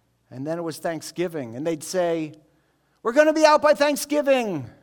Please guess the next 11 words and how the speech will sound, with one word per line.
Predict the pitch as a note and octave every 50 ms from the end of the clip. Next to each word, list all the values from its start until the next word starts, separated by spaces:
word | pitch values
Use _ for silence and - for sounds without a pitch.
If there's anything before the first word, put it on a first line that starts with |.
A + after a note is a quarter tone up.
| _ _ _ _ _ _ -
which | C#3+ C#3 -
would | - C#3 -
come | - F#3 G3 F3 D3 C3 A2 F#2+ _ - - _ -
and | E3 E3 C#3
go. | F3 G3+ G#3 F#3 E3+ D#3 C#3 - - -
And | F#3 F#3 F#3
then | E3 G#3+ G#3+ A3
it | A3
would | G#3+ G3 D#3
be | G3 G3+
Christmas | - - A#3+ A#3+ A#3 A#3+ - A3+ G3+ - -